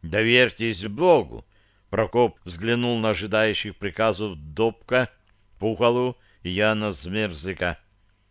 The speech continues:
Губы его кривила злая гримаса. «На Бога и на меня.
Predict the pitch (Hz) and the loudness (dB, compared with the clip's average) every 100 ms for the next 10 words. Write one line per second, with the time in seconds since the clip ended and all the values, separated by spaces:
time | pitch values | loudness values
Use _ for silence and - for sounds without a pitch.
0 | _ _ - 107 113 113 110 107 95 104 | _ _ -6 -2 2 2 2 0 -2 -4
1 | 113 113 107 78 92 104 104 101 85 92 | -2 0 -2 -2 -2 2 2 -2 -6 -4
2 | 101 104 92 - 95 82 _ _ _ _ | -2 -2 -2 -4 -6 -6 _ _ _ _
3 | _ _ 85 113 113 151 160 139 120 117 | _ _ 0 0 6 8 8 6 2 2
4 | 120 127 127 113 110 104 92 | 0 0 0 0 0 0 -4